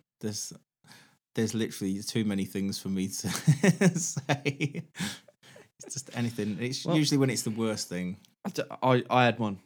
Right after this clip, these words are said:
Speaker 2: It's going back a few years, but bear in mind I'm, I'm thirty-two and I got with my wife when I was about eighteen. So I've been with her many years, and this one goes back a long time.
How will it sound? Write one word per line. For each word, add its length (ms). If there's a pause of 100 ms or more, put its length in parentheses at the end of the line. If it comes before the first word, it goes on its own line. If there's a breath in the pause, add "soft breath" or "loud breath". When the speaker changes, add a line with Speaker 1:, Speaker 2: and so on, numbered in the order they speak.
(200)
Speaker 2:
It's 400
going 220
back 120
a 60
few 180
years, 340
but 260
bear 180
in 60
mind 280
I'm, 160 (140)
I'm 100
thirty-two 600 (140)
and 100
I 140 (340)
got 140
with 100
my 140
wife 240
when 80
I 20
was 80
about 160
eighteen. 420 (1300)
So 120
I've 60
been 140
with 100
her 80
many 200
years, 200
and 100
this 120
one 100
goes 160
back 260
a 40
long 380
time. 320